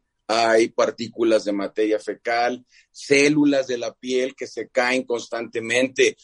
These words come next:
productos de cuidado personal, desodorantes, eh, bloqueadores, maquillajes,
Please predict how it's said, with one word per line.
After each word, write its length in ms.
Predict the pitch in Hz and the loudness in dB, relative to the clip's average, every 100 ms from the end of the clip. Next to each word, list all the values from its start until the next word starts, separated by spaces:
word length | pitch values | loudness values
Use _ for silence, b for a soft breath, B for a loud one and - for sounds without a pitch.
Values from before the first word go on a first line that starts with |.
| _ | _
productos 880 | 175 165 143 147 143 - 143 135 - | 4 6 8 6 6 4 0 0 -6
de 160 | 120 - | -12 -8
cuidado 420 | 120 123 123 123 | -2 0 2 -2
personal, 760 | 113 104 - 104 110 117 117 120 | -6 -8 -8 -6 -4 -4 -4 -2
desodorantes, 1300 | 113 - 104 101 101 104 107 104 - 104 95 - 104 | -2 0 2 4 2 2 -2 -4 -4 -6 -6 -10 -6
eh, 260 | 95 95 - | -4 -4 2
bloqueadores, 1000 | 107 - - 98 104 101 110 110 104 | 2 4 2 4 4 6 6 4 2
maquillajes, 1040 | 101 95 - 98 87 101 107 127 - 101 | -4 -12 -14 -18 -4 0 2 0 -2 -6